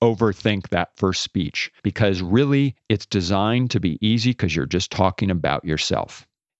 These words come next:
And the best thing about that is that everyone in your club wants you to succeed.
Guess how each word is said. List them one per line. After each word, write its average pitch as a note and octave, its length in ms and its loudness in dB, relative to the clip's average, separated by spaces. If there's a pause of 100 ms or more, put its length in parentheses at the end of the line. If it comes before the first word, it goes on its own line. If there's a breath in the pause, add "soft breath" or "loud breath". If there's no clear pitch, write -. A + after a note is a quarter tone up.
(100)
And G#2+ 240 4
the A2 100 2 (300)
best - 400 2
thing E3+ 320 2
about D#3 380 0
that E3 300 0
is C3+ 240 0
that C#3 160 0 (100)
everyone C#3+ 580 2
in B2 240 0
your B2+ 140 0
club A#2+ 560 2
wants G2+ 560 0
you G2 160 2
to F#2 160 -2
succeed. - 640 -4